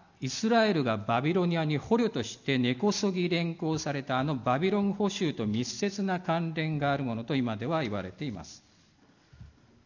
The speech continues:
ソロモン王の後にイスラエルは、イスラエル、北イスラエル王国は、あ、イスラエル王国は二つに分裂し、そのうちの北イスラエルは紀元前の七百二十二年にアッシリアに滅ぼされ、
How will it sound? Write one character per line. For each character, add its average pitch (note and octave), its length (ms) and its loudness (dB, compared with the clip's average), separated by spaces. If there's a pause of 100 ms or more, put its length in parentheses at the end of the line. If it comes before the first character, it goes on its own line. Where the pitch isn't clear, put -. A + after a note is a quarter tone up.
(160)
ソ - 200 2
ロ G#3 100 8
モ G#3 180 8
ン F3 80 6
王 B2+ 140 6
の G#2+ 100 4
後 G#2 180 -2
に G#2 180 -2
イ A2+ 40 -4
ス - 200 -6
ラ E3+ 180 4
エ B2 80 2
ル G2+ 80 -2
は、 G2 180 -4 (180)
イ B2+ 60 -4
ス F#3+ 180 -2
ラ F#3 120 4
エ E3+ 80 2
ル、 D3 80 -4
北 - 260 0
イ F3 120 2
ス F#3+ 120 -4
ラ F3+ 140 2
エ F3 40 0
ル F3 100 0
王 D#3+ 60 0
国 A2 160 -4
は、 G2+ 180 -2 (120)
あ、 G#2 180 -14 (380)
イ C3 80 -6
ス - 120 -4
ラ F#3 120 6
エ F3+ 60 6
ル F3 80 4
王 D#3+ 60 0
国 A#2 160 -6
は G2+ 100 -2
二 - 260 2
つ G3 180 0
に A#2 340 0
分 A2+ 180 -4
裂 G2+ 200 -8
し、 G2+ 220 -8 (600)
そ G3+ 140 0
の G#3+ 80 4
う G#3+ 80 2
ち G#3+ 120 -2
の F#3+ 140 2
北 F#3+ 320 2
イ F#3 80 2
ス F#3 160 -4
ラ F3+ 160 0
エ D3+ 60 0
ル A#2+ 100 0
は G2 160 -2
紀 D#3+ 180 -8
元 F3+ 300 -2
前 A2 120 -6
の F#2+ 140 -12
七 A2+ 240 -6
百 G#3 300 -2
二 E3+ 180 -2
十 D3+ 240 -4
二 C#3 160 -2
年 D3+ 200 0
に G#2 60 -2
ア G#2 60 -2
ッ G#2 40 -4
シ A2+ 200 -8
リ G#2 140 -2
ア A2+ 60 -4
に D#3 80 -6
滅 A2 200 -6
ぼ G2 80 -10
さ G2+ 160 -10
れ、 D#2 160 -12